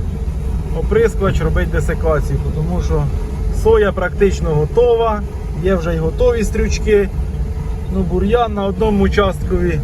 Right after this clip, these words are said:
лобода страшна, полізла. Не д-, е, період дощів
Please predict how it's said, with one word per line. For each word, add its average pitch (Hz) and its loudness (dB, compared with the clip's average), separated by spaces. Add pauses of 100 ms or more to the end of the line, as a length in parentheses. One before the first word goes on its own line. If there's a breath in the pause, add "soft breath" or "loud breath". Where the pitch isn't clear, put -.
лобода 180 2 (220)
страшна, 202 0 (640)
полізла. 190 2 (680)
Не 185 0
д-, 190 -2
е, 185 0
період 190 4
дощів 185 2